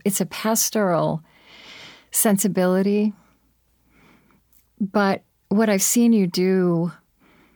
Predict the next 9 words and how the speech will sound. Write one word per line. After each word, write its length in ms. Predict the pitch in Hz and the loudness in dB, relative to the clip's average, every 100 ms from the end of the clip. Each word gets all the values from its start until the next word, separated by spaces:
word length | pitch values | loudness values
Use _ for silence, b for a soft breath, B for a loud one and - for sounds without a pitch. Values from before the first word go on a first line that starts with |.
| b b _ _ _ _ - | b b _ _ _ _ -4
is, 220 | 190 - - | -2 -2 -2
is 200 | 202 - | -2 0
really 440 | 202 247 247 175 - - | 0 2 2 0 -6 -4
offer 420 | 196 214 - 190 | -2 -2 -2 -2
it 120 | 151 - | -2 -2
up 400 | 202 196 - - | -2 -2 -4 -6
to 800 | - - 196 202 190 175 165 165 - _ _ _ _ _ _ _ _ _ | -4 2 4 6 6 4 2 -2 -8 _ _ _ _ _ _ _ _ _
your 280 | 190 202 208 | 0 2 2
generation 840 | 202 196 175 170 170 - 117 151 | 2 2 2 2 0 -2 -2 -4